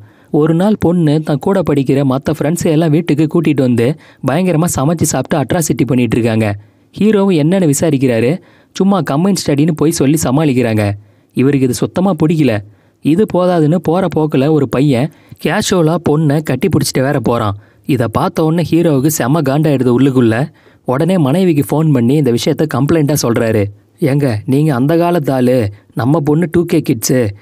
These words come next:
இப்படி தான் கேஷுவலா இருப்பாங்க, இதையெல்லாம் பெருசுப்படுத்தாதீங்கன்னு" ஒய்ஃப் ரொம்ப அலட்சியப்படுத்துறாங்க. ஆனாலும் ஹீரோவால ஏத்துக்க முடியல. வீட்டுக்கு யார் வரா போறான்னு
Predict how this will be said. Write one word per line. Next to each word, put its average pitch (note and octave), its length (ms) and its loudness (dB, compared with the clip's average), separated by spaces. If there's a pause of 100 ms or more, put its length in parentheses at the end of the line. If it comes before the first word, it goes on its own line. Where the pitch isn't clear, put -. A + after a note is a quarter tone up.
(140)
இப்படி C#3 280 -2
தான் E3 200 -2
கேஷுவலா D3+ 480 0
இருப்பாங்க, A#2 480 -2 (300)
இதையெல்லாம் D#3 500 0
பெருசுப்படுத்தாதீங்கன்னு" B2+ 960 0 (120)
ஒய்ஃப் C#3 180 0
ரொம்ப C#3+ 320 0
அலட்சியப்படுத்துறாங்க. B2 920 0 (420)
ஆனாலும் F#3+ 500 0
ஹீரோவால F3 440 2
ஏத்துக்க C#3+ 400 2 (100)
முடியல. B2 380 2 (300)
வீட்டுக்கு F#3+ 380 0
யார் D#3 280 2
வரா D3 220 0 (120)
போறான்னு D3+ 320 2